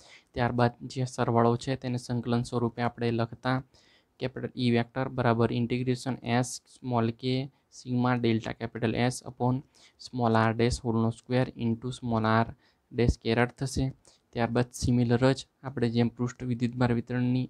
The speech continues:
અને રેખીય વિદ્યુતભાર વિતરણની વાત કરી તેવી જ રીતે કદ વિદ્યુતભાર વિતરણની આપણે વાત કરવાની છે. તો મિત્રો રેખીય વિદ્યુતભાર વિતરણની અંદર આપણે રેખાની વાત કરી, પૃષ્ઠ વિદ્યુતભાર વિતરણની અંદર આપણે પૃષ્ઠની વાત કરી, તેવી જ રીતે આપણે અહીંયા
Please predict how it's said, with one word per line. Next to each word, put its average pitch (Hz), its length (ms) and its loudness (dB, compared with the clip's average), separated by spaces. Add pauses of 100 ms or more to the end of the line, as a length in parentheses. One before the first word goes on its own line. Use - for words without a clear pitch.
અને 113 140 0
રેખીય 110 300 -2
વિદ્યુતભાર 123 440 -2
વિતરણની 123 380 -2
વાત 123 180 -2
કરી 123 200 -8
તેવી 123 280 0
જ 131 100 -8
રીતે 127 360 -2 (540)
કદ 131 260 2
વિદ્યુતભાર 127 580 0
વિતરણની 127 500 0
આપણે 127 220 -2
વાત 123 220 -2
કરવાની 127 420 0
છે. 127 220 -4 (300)
તો 131 80 -8
મિત્રો 127 380 -4
રેખીય 117 320 -2
વિદ્યુતભાર 117 480 0
વિતરણની 117 440 0
અંદર 113 220 2
આપણે 110 240 -2
રેખાની 127 420 0
વાત 127 180 2
કરી, 127 300 -4 (380)
પૃષ્ઠ 120 260 -2
વિદ્યુતભાર 123 440 -4
વિતરણની 117 440 0
અંદર 113 220 0
આપણે 113 340 -4
પૃષ્ઠની 123 440 -6
વાત 123 180 -2
કરી, 131 220 -6
તેવી 123 280 0
જ 127 80 0
રીતે 127 220 0
આપણે 127 260 -2
અહીંયા 131 260 0